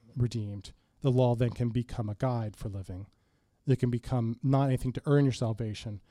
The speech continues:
but as how God has designed us to live. It will start, um,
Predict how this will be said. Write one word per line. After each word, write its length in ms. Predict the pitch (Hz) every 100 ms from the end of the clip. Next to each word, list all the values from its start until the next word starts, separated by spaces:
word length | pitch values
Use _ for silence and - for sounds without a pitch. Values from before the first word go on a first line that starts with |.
| _ _ _ _
but 140 | 120
as 340 | 113 107 104 -
how 180 | - 123
God 240 | 117 113 107
has 140 | 98
designed 360 | 117 113 120 107
us 120 | -
to 100 | 120
live. 320 | 120 113 101 - _ _ _ _ _
It 80 | 143
will 180 | 139 139
start, 440 | - 160 135 - _ _ _ _
um, 320 | 135 120 120